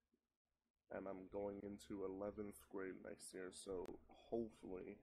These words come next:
it will only be a couple of years. Maybe three if I fail and have to redo a grade.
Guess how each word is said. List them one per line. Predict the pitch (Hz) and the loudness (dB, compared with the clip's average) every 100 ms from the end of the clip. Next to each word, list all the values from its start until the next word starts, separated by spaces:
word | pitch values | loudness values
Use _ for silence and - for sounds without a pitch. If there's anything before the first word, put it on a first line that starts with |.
| - | 0
it | 104 | 2
will | 98 92 95 | 4 4 4
only | 95 90 | 2 0
be | 95 92 95 95 - _ 95 | -2 0 -2 -6 -14 _ -6
a | 95 - | -6 -6
couple | - - 90 | -8 0 0
of | 82 | 0
years. | 87 - - - - - _ _ _ _ _ _ _ _ _ - | -2 -4 -6 -8 -10 -14 _ _ _ _ _ _ _ _ _ -2
Maybe | 107 101 101 98 95 - - | 2 4 2 0 -4 -10 -10
three | 82 76 - - | -8 -8 -6 -4
if | 90 - - - | -2 -2 -4 -6
I | - - - - - _ _ _ _ _ _ _ _ _ _ - | -8 -8 -8 -10 -14 _ _ _ _ _ _ _ _ _ _ -10
fail | 101 92 - - - _ - | -4 -2 -4 -8 -16 _ -8
and | 87 80 - - _ _ _ _ _ _ _ _ _ | -6 -6 -10 -16 _ _ _ _ _ _ _ _ _
have | 90 - - | -16 -14 -4
to | |
redo | 98 95 120 - | -2 -2 -2 -6
a | - | 0
grade. | 104 101 - | 2 2 -2